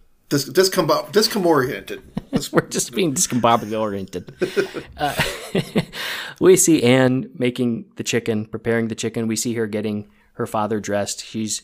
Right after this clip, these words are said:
Speaker 2: she's taken on the role. Again, there's this inversion of the typical father role. Now she's got to take care of him, which,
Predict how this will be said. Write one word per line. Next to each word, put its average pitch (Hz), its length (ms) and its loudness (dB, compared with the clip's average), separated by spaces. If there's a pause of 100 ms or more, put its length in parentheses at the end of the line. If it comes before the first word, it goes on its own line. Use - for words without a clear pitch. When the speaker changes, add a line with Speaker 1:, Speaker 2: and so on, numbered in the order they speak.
Speaker 2:
she's 135 280 -4
taken 120 340 -4
on 104 160 -4
the 98 80 -6
role. 95 540 -6 (160)
Again, 104 260 -4
there's 98 160 -8
this - 260 -8 (280)
inversion 104 920 2 (320)
of 98 140 -4
the 98 60 -4
typical - 360 0
father 87 300 0
role. 85 200 -2
Now 92 160 -2
she's 120 440 4
got 98 180 0
to 101 80 -4
take 98 240 -2
care 92 160 0
of 87 120 -2
him, - 100 -20 (440)
which, - 320 2